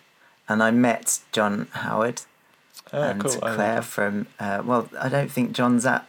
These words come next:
Speaker 1: at, am I, am I allowed to talk about where he is? I don't think he's a part of, he's got his own sort of team now, where he's doing it, cool stuff. But anyway, I,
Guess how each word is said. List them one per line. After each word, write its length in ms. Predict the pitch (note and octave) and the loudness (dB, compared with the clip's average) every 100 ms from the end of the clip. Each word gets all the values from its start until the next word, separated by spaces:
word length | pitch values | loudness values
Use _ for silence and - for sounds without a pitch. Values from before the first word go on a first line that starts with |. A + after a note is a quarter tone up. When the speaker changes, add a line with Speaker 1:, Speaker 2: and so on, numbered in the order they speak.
| - | -4
Speaker 1:
at, 180 | A#2+ - - - - - | -4 -6 -18 -12 -12 -8
am 180 | B2 C#3 | -4 -2
I, 100 | F3 | -2
am 280 | F3+ D#3 | -4 -6
I 120 | F3+ G#3 | -4 -2
allowed 220 | G#3 G3+ | 0 -2
to 80 | - | -4
talk 200 | F3 F3 | -6 -2
about 220 | D3 D3 | 0 2
where 160 | D#3+ E3 | 2 2
he 60 | |
is? 100 | F3+ - | 0 -2
I 60 | |
don't 220 | D3 D#3+ | 2 2
think 180 | D3 C#3+ | 2 0
he's 180 | C#3+ B2+ | 0 -2
a 60 | B2 | -2
part 320 | - B2 - | 0 2 0
of, 160 | A#2+ - - - - - _ - | -2 -8 -16 -20 -20 -20 _ -4
he's 120 | C#3 | 4
got 140 | G3+ | 6
his 100 | E3 | 6
own 240 | E3+ E3 C#3+ | 6 6 4
sort 180 | - B2 | 4 2
of 100 | - | 0
team 380 | - C#3 A#2+ | -2 2 4
now, 320 | G2+ F#2 G2 G#2+ _ _ _ _ _ | 2 0 -4 -6 _ _ _ _ _
where 120 | G#2+ | -2
he's 140 | G#2 G#2 | 0 0
doing 400 | - G#2 G2+ G2 | 0 2 2 0
it, 320 | A2 A2 - | -4 -6 -8
cool 220 | - G#2+ G2 | -4 -2 -2
stuff. 540 | - G2 G2 - - - _ _ - | -2 0 -2 -4 -20 -20 _ _ 2
But 100 | A#2+ | 4
anyway, 320 | C#3+ G2+ F#2+ - | 6 4 2 0
I, 180 | A2 | 2